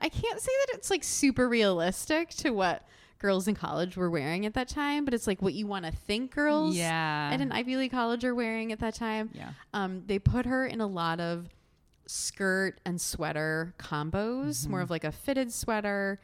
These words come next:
Speaker 1: and, like, a short skirt with tights
Speaker 2: Yep.
Speaker 1: and usually, like, a boot or
Speaker 2: Yep.
Speaker 1: once in a while a sneaker.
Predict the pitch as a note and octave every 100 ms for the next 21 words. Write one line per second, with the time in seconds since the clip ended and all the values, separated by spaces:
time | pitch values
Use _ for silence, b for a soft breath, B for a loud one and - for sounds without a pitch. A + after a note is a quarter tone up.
0 | b b b - F3+ E3 D#3+ D#3+ E3 -
1 | - F3+ E3+ - G#3+ F#3+ - - F#3+ F3+
2 | - E3+ - G3 E3+ E3+ D#3+ - D3 D3
3 | - - F3 D#3+ D3+ D3+ D3+ - b b
4 | b F4+ F4 F4+ D4+ A3+ - F#3+ E3 E3+
5 | D#3+ E3 - E3 C#3+ A#2 A#2 C#3+ C#3 F4
6 | G#4+ - A3 F3 C3+ D3 C#3+ - F3 D3
7 | - - F3+